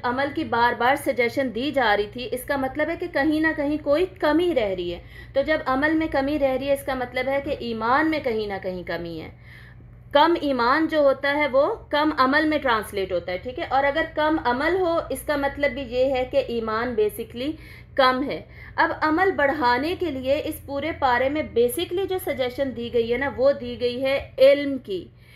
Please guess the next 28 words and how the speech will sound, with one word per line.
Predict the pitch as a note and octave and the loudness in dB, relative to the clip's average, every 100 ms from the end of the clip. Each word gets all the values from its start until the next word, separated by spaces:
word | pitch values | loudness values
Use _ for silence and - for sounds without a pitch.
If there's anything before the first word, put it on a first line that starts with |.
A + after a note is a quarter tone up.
| - - | -18 -6
इल्म | E4 F#4 F#4 | -2 0 0
की | F4 F#4 | 2 2
बुनियाद | C4 B3 B3 C4 E4 E4+ | 4 4 4 4 4 2
पर | D#4+ | 0
अमल | - A#3 A3 | 0 0 -2
बढ़ाया | G#3+ G#3 G#3 F#3+ F#3+ | -4 -4 -2 -2 -2
जाए। | F#3+ F#3+ G#3 - | -4 -8 -6 -4
कैसे | C#4 D#4 | -2 -2
हमें | D#4 D4+ D4+ | -2 -2 -2
पता | C#4 C#4+ | 0 0
चलता | C#4 C#4+ - | 0 0 2
है? | |
एक | C4+ C4+ | 2 2
सबसे | D4+ D4+ E4+ | -2 -2 -2
पहले | E4+ C#4+ C#4 | -2 0 0
सूरतुल | C#4 B3 C4 | -2 -2 -2
मुजादिला | B3+ A3 A3 G#3+ A3+ C#4+ | -2 -2 0 0 0 -2
में | D4 C#4 | -2 -2
जो | C#4 | -2
हमने | B3+ C4 | -4 -6
पढ़ा | B3 B3 B3 | -2 -2 -2
था, | C#4+ D#4+ - - - A#3 | -4 -8 -12 -14 -12 2
यरफाइल्लाहुल्लज़ीना | C4 D4 D4+ D4 C#4 C4+ B3+ C#4 C#4+ B3+ B3 A3+ C#4 D4+ D4+ B3+ | 4 4 2 2 2 2 2 4 2 2 -2 -2 -4 -4 -2 0
आमनु | D4 D#4+ D4+ C4 B3 | 2 4 2 2 0
मिनकुम | A3+ C4+ D4+ F4 F4 C4+ | 2 0 0 0 0 2
वल्लज़ीना | A#3 A#3+ A#3+ A#3+ A3+ D4+ D#4 D4 B3 | 0 0 2 0 0 0 2 2 2
ऊतुल | C4 C#4 C#4 A#3+ | 2 2 4 2
इल्मा | A3+ B3+ D4 D4+ E4 | 2 2 2 2 2